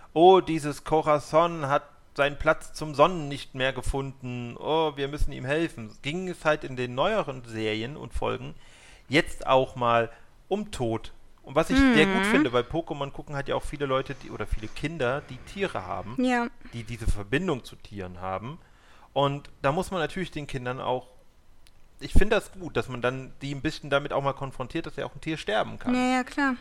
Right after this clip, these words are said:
Speaker 1: Und, ähm, da gab es zum einen in der neueren, also hier jetzt, äh, Sonne und Mond, diese Hawaii-Geschichten,
Speaker 2: Ja.
Speaker 1: gab's ein, ein Hunde-Pokémon, was, äh, gestorben ist. Ich komme jetzt leider nicht auf den Namen, ich glaub Bisbark.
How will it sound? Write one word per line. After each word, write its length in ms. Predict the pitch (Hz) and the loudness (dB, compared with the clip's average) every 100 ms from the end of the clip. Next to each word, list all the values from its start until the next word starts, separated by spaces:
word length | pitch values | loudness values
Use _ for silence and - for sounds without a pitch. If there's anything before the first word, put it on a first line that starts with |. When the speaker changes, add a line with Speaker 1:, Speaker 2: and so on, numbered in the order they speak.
| - | -8
Speaker 1:
Und, 640 | - 127 131 131 127 127 127 - | 2 6 8 6 4 -4 -6 -4
ähm, 360 | 120 120 120 | -2 -4 -2
da 120 | 113 117 | 0 4
gab 240 | 131 147 | 6 6
es 140 | 143 - | 2 -8
zum 160 | 120 | -8
einen 360 | 95 117 139 180 | -2 0 0 -2
in 120 | 143 | -4
der 480 | 123 117 113 110 - | 2 4 4 2 -2
neueren, 720 | 110 107 101 101 147 151 160 | -8 -8 -2 0 0 -2 -4
also 220 | - - 117 | -6 -8 -8
hier 260 | 113 113 | -6 -4
jetzt, 220 | 110 - | -4 -6
äh, 160 | - 104 | -10 -10
Sonne 280 | 110 113 123 | -4 -4 -4
und 200 | 120 113 | -6 -8
Mond, 480 | 117 123 156 185 - | -2 2 2 0 -6
diese 220 | 117 101 | -6 -4
Hawaii-Geschichten, 1120 | 101 101 104 156 - - 160 185 175 - 190 - - - - | -2 2 2 0 -4 -8 -8 -8 -8 -10 -12 -14 -20 -20 -6
Speaker 2:
Ja. 160 | 240 240 | 2 4
Speaker 1:
gab's 500 | - 127 127 - - - | 8 8 8 0 -16 0
ein, 380 | 117 120 117 117 | 2 2 0 -4
ein 440 | 110 104 107 107 113 117 | -2 -2 -4 -8 -8 -2
Hunde-Pokémon, 1080 | 156 208 214 - 220 - 190 190 208 240 220 | -2 -2 -6 -6 -6 -6 -4 -6 -6 -12 -6
was, 520 | 123 135 - - - - | -2 -2 -4 -18 -20 -12
äh, 320 | - 139 139 - | -4 -2 -4 -6
gestorben 540 | 123 - - 143 175 180 | -8 -6 4 4 4 -2
ist. 200 | 185 - | -8 -10
Ich 120 | - | -14
komme 200 | - 107 | -10 -8
jetzt 120 | 101 - | -8 -2
leider 200 | 101 120 | 0 0
nicht 160 | 113 | -4
auf 100 | 110 | -10
den 160 | - 101 | -10 -8
Namen, 180 | 98 104 | -8 -10
ich 120 | - | -6
glaub 180 | - 98 | -6 -4
Bisbark. 680 | - - - 90 101 - | -6 -6 -6 -4 -4 -6